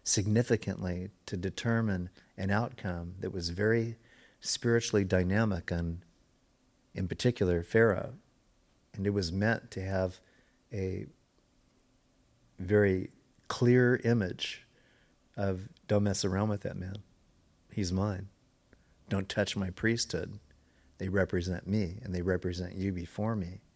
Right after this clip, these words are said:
You need them." So be praying for congregations. I'm only one facet of the congregation. If I said, "Oh, please pray for me."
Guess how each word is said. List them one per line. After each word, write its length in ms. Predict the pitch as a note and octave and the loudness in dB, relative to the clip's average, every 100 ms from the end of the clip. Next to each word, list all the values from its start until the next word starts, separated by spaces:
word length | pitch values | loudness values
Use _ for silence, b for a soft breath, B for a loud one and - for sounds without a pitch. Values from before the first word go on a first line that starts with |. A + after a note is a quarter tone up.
| b b - | b b -8
You 140 | F#2+ | -4
need 240 | F#2 G#2 F#2+ | -2 -2 -4
them." 360 | F2 - A#2 - - - B B B B B B | -8 -12 -16 -20 -20 -20 B B B B B B
So 180 | - A2 | 0 2
be 160 | G#2+ | 4
praying 560 | G2+ - A2 A#2 A#2+ A#2+ | 0 2 2 4 2 0
for 440 | - F#2+ F2 F2 - | -2 -2 -2 -6 -6
congregations. 960 | F#2+ F#2 F#2 F2 F2+ - - - - - - - - b b b b b - | -4 -2 -4 -6 -8 -8 -10 -10 -12 -12 -20 -20 -20 b b b b b 4
I'm 160 | B2+ | 6
only 180 | D3 C3 | 8 8
one 200 | G#2+ G#2 | 8 6
facet 520 | F#2 G#2 G2 G#2 - | 4 4 4 4 0
of 100 | F#2 | -2
the 60 | F2 | -4
congregation. 800 | F2 E2+ E2+ F2 - - A#2 G#2 _ b b b - | -4 -4 -4 -6 -8 -8 -10 -14 _ b b b -4
If 140 | - | 0
I 40 | |
said, 260 | G#2 - - - - | 2 2 -2 -6 -12
"Oh, 60 | F3 | -6
please 320 | - A3+ G3+ | 0 0 0
pray 260 | - C4+ | -2 -2
for 240 | B3+ - - | -2 -4 -4
me." 380 | A#3 D4+ D4+ | -2 0 -2